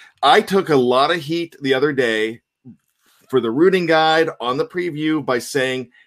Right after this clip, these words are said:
You've gotta root for Baltimore to beat Cleveland. If you want them to have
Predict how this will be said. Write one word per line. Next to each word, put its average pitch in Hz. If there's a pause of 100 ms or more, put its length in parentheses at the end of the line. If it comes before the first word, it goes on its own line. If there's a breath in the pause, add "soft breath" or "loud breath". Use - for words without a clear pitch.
(160 soft breath)
You've 113
gotta 139
root 143
for -
Baltimore 127
to 127
beat 110
Cleveland. 90 (560 soft breath)
If 113
you 160
want 196
them 185
to 151
have 131